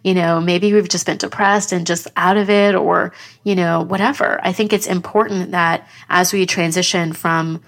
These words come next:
one chapter to the next, that we really lean on those around us. So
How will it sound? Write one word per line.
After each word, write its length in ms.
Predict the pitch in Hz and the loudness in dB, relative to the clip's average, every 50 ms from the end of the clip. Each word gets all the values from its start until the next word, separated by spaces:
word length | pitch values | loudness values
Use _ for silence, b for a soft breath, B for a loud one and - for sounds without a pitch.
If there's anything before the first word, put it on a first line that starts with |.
| b b b | b b b
one 640 | - 175 170 170 170 170 170 170 175 175 175 - - | -4 -2 0 2 2 2 2 2 0 0 -2 -4 -4
chapter 320 | - - 175 175 175 - | -4 -2 -2 -2 -2 -4
to 120 | 170 - 175 | -6 -4 -4
the 120 | 165 165 | -4 -4
next, 460 | 165 165 170 190 208 170 - - - | -2 -2 0 0 0 0 -2 -2 -4
that 180 | - 160 - 165 | -4 -4 -2 0
we 140 | 185 175 170 | -2 -2 0
really 340 | 160 180 185 202 214 208 | 0 0 0 2 2 2
lean 220 | 196 180 175 185 180 | 2 2 0 0 0
on 140 | 170 165 165 | 0 0 -2
those 200 | 175 165 160 165 | -2 -2 -2 -2
around 320 | 151 156 151 160 170 165 | -2 0 0 0 0 -2
us. 320 | - - - - - - B B B B B B | -2 -4 -4 -6 -8 -10 B B B B B B
So 580 | - - - 180 170 165 165 165 160 165 - | -4 0 2 4 4 4 2 0 -2 -4 -8